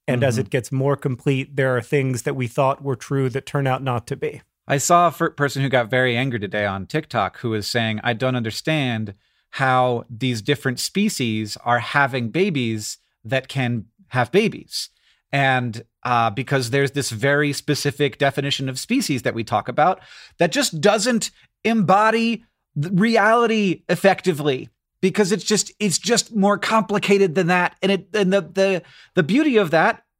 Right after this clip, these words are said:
Speaker 2: or the co-, the, the complexity of that is really beautiful, but we don't have time to
Speaker 1: Yeah.
Speaker 2: get into it in middle school
Speaker 1: Right.
Speaker 2: science class. And so you're taught this thing that's just not quite true. It's mostly true,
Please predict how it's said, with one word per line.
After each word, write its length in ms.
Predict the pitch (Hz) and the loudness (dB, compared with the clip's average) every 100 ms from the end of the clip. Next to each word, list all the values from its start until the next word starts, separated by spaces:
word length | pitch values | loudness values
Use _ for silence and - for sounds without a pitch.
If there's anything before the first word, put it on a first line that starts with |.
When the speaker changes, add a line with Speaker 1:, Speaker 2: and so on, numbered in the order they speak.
| _ | _
Speaker 2:
or 100 | 165 | 0
the 80 | 160 | 0
co-, 160 | 170 202 | 0 -2
the, 160 | 175 180 | -2 -2
the 120 | 160 | 0
complexity 500 | 180 185 294 - 165 | -2 2 2 2 0
of 80 | 131 | 2
that 140 | 135 | 0
is 120 | 160 | 0
really 160 | 196 302 | 0 2
beautiful, 500 | 311 403 233 147 - - - | 4 2 2 -4 -6 -16 -6
but 60 | 170 | -2
we 80 | 247 | 2
don't 100 | 311 | 0
have 120 | 311 | 0
time 240 | - 226 - | -6 0 2
to 60 | 120 | 2
Speaker 1:
Yeah. 60 | 107 | 4
Speaker 2:
get 180 | 349 | 2
into 420 | 285 453 - 370 359 | 4 0 4 4 4
it 240 | 202 - _ _ | 0 -2 _ _
in 160 | 208 214 | 0 2
middle 180 | 240 254 | 2 0
school 200 | - 190 | 0 4
Speaker 1:
Right. 100 | 190 | 6
Speaker 2:
science 320 | 302 269 175 | 4 2 2
class. 400 | 214 190 165 - | 4 6 4 0
And 140 | 180 | -4
so 100 | 185 | -2
you're 180 | 220 226 | 0 -2
taught 300 | - 226 254 | -2 0 0
this 180 | 247 214 | 0 -4
thing 420 | - 262 254 175 - - - | 0 0 0 -2 -4 -18 -6
that's 140 | 185 170 | -4 -2
just 220 | 226 - | -2 0
not 320 | 196 208 208 | 0 2 0
quite 320 | - 214 208 | 2 2 2
true. 600 | - 220 262 269 226 - - _ _ | 0 2 2 2 -2 -4 -14 _ _
It's 180 | - - | 0 0
mostly 600 | 123 104 196 254 339 277 | -4 0 0 0 -2 -2
true, 480 | 185 135 123 120 | -2 -2 -2 -2